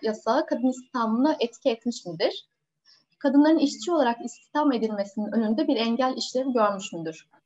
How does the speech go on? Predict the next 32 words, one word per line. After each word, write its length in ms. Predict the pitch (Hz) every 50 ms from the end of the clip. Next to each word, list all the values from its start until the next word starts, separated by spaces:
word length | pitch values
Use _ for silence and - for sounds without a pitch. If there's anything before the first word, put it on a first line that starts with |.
| _ _ _
Kimi 220 | - 320 359 349
feminist 420 | 330 302 269 277 311 - - - -
tartışmacılar 760 | 254 226 220 - - - 208 190 - 165 180 190 339 381 381
gece 200 | - 277 269 285
çalışma 420 | 277 - 285 254 254 - - 262 254
yasağını 520 | 240 240 226 - 240 208 180 175 180 185
ya 120 | 202 202
da 160 | 214 220 220 220
kimi 280 | - 262 277 294 285
iş 160 | 269 - -
kollarında 460 | - - 214 190 190 180 175 170 170 175
çalışma 420 | - - 196 202 - - 285 294
yasağını 560 | 262 254 - - 202 170 170 175 196 262 381 539 - _ _ _ _
erkek 340 | 233 233 247 - 302 285 -
işçilerle 680 | 262 - - - - 226 214 190 180 175 202 277 381
sermayenin 680 | - - - 247 233 240 240 233 233 226 233 269 294 294
ataerkil 460 | - - - 247 240 240 - 285 277
pazarlığı 520 | - - 226 214 226 214 214 220 240 240
olarak 300 | 208 196 196 220 214 -
değerlendiriyor. 680 | - 175 170 165 170 165 170 170 160 151 160 170 202 311 392 - - _ _ _ - - - - - - _ _ _
Bu 140 | 285 302 311
daha 180 | 311 311 320
çok 180 | - - - -
Avrupa, 400 | - 254 262 302 294 - - 254
İngiltere 520 | 247 240 262 269 269 - 285 269 240 214
bağlamında 420 | 220 226 220 220 220 226 233 220 214
tartışılsa 680 | - 240 233 233 - - - 240 233 - - 226 220
da 140 | 285 381 381
Türkiye 340 | - 320 302 294 - 285 240
açısından 440 | 220 - - - 240 254 311 359 349
nasıl 220 | 277 285 - 190
değerlendiriyorsunuz? 1000 | - 175 170 - - 277 302 311 - 147 - - - _ _ _ - - - _